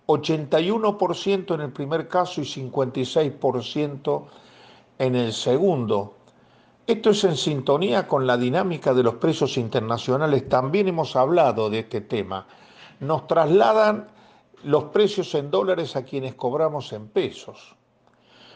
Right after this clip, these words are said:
Mientras tanto, los salarios a nivel general y en la industria alimenticia en particular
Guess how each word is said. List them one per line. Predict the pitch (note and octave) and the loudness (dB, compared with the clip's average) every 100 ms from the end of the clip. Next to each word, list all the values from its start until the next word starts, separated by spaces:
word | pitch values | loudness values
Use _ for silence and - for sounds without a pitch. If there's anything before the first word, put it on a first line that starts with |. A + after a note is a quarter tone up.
| _ | _
Mientras | C3+ B2+ C#3 | -4 0 0
tanto, | D#3+ F#3 F3+ | 2 2 2
los | D#3+ C3+ - | 2 2 2
salarios | B2 C3+ C3 A#2 A2+ A2+ - - | 2 2 2 0 -4 -6 -12 -8
a | B2+ | -8
nivel | B2 C3 C#3 B2+ | -6 -2 -2 -2
general | - B2 B2 A#2 A2+ A2+ | -2 -2 0 0 0 -4
y | C#3 C#3 | -4 -2
en | C#3+ | -2
la | C#3+ | -4
industria | D3 G3 B3+ - | -6 -8 -6 -2
alimenticia | B2+ A#2 A2+ G#2+ E3+ - | -2 -2 -6 -6 -6 -4
en | B2+ | -4
particular | A2+ - - A2 A#2+ C#3 C#3+ | -2 -4 -6 -4 2 4 4